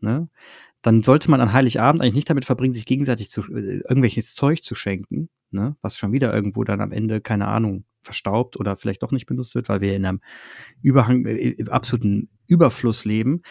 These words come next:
sondern müsste eigentlich an dem Abend zusammensitzen und, und einen Projektplan machen, sich überlegen, „Was machen wir denn nächstes Jahr konkret? Was ist unser Auftrag für nächstes Jahr? Was planen wir denn für nächstes Jahr? Wen wollen wir helfen? Haben wir denn irgendeine Spende gemacht? Wen spenden wir denn?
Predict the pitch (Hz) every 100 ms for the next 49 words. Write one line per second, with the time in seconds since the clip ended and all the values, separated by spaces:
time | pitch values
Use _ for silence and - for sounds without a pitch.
0 | - - 117 120 156 - 107 113 170 202
1 | 143 123 113 151 131 113 135 151 156 175
2 | 139 113 127 117 - 131 - - 98 101
3 | 95 117 113 113 101 110 131 127 - 139
4 | 185 143 110 104 - 101 95 98 - 95
5 | - - _ _ _ 110 135 143 131 113
6 | 117 160 - 107 - 110 95 - 101 143
7 | 101 98 _ _ 131 - - 123 180 160
8 | 123 117 117 113 107 123 113 135 123 127
9 | 135 117 143 156 - 87 _ _ - -
10 | 113 113 110 110 - 170 196 160 95 90
11 | 87 _ - - - 135 147 - 180 240
12 | 185 104 98 98